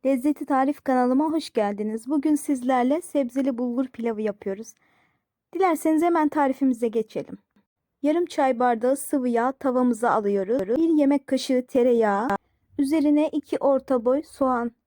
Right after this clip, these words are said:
küp küp şekilde doğrayıp eklediğimiz soğanımızı iyice kavuruyoruz. Kavrulduktan sonra üzerine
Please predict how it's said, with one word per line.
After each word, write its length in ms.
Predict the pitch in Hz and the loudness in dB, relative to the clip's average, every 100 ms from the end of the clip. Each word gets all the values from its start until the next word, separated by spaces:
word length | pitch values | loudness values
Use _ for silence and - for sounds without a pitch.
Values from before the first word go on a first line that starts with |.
| _ | _
küp 220 | - 220 | -8 -8
küp 160 | - 208 | -10 -10
şekilde 580 | - 208 - 196 220 214 | -8 -8 -8 -6 -4 0
doğrayıp 520 | 240 214 208 240 - | 0 2 0 0 -2
eklediğimiz 760 | 247 226 - 208 208 202 185 208 | -4 -4 -4 -4 -2 -2 -4 -8
soğanımızı 640 | - 220 208 196 196 202 | -2 0 0 -4 -8 -4
iyice 340 | 254 247 247 | -2 0 -2
kavuruyoruz. 840 | - 247 226 226 220 196 170 202 - _ _ _ - | -4 -4 -2 -2 -2 -2 -4 -10 -16 _ _ _ -4
Kavrulduktan 680 | 320 320 311 277 - 285 285 | 0 2 2 0 0 0 0
sonra 600 | - 240 233 220 285 392 - | -2 -2 -2 -2 -4 -6 -6
üzerine 640 | 254 269 240 226 226 | 0 0 2 0 0